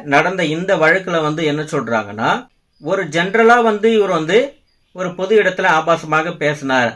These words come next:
அப்படி என்று சொல்லப்படுவதாலே அதுல வந்து தண்டிக்க முடியுமா அந்த எதிரி என்று சொல்லும்போது, அந்த பொதுவான இடத்தில், ஒரு பொது இடத்தில் பேசப்படும் போது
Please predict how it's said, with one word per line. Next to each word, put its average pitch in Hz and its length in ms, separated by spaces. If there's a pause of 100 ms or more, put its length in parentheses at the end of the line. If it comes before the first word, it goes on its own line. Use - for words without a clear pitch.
அப்படி 180 320
என்று 196 280
சொல்லப்படுவதாலே 165 1160 (800)
அதுல 196 280
வந்து 196 240
தண்டிக்க 180 400
முடியுமா 156 380
அந்த 135 140
எதிரி 143 280
என்று 135 240
சொல்லும்போது, 135 600 (520)
அந்த 196 280 (100)
பொதுவான 214 640
இடத்தில், 190 440
ஒரு 165 220
பொது 165 200
இடத்தில் 175 380
பேசப்படும் 143 600
போது 113 240